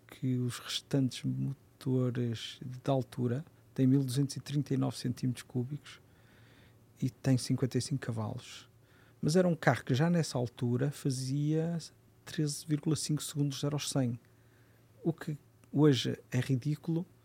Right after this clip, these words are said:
mas se formos ver aos carros da época, é um, uma cifra muito interessante.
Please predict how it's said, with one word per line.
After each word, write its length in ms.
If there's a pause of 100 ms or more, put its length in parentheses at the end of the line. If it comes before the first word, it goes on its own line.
(300)
mas 160
se 60
formos 300
ver 140
aos 140
carros 320
da 120
época, 840
é 120
um, 840
uma 80
cifra 300
muito 200
interessante. 460